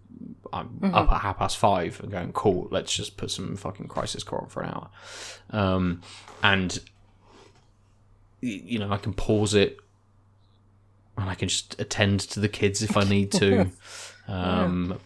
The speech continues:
Speaker 2: How novel,
Speaker 1: uh,
Speaker 2: pausing
Speaker 1: pausing
Speaker 2: a
Speaker 1: the game,
Speaker 2: video
Speaker 1: I know,
Speaker 2: game.
Speaker 1: exactly.
Speaker 2: Yeah.
Speaker 1: Um, but it, it, it's holding me and, and, and dragging me through, and I think I've m-, might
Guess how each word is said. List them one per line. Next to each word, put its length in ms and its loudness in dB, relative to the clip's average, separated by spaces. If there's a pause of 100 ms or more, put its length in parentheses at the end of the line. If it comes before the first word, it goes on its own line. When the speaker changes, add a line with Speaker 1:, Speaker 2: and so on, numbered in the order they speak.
(100)
Speaker 2:
How 160 2
novel, 500 6
Speaker 1:
uh, 80 -20
Speaker 2:
pausing 460 0
Speaker 1:
pausing 180 2
Speaker 2:
a 40 4
Speaker 1:
the 60 2
game, 200 2
Speaker 2:
video 240 2
Speaker 1:
I 40 2
know, 60 -2
Speaker 2:
game. 80 -8
Speaker 1:
exactly. 680 -10
Speaker 2:
Yeah. 400 -10
Speaker 1:
Um, 320 2 (1000)
but 120 8
it, 100 2
it, 240 6
it's 220 -2
holding 340 8
me 180 6
and, 220 2
and, 320 0
and 140 -2
dragging 360 6
me 100 2
through, 360 2 (480)
and 100 0
I 40 4
think 340 4
I've 160 2
m-, 840 4
might 280 6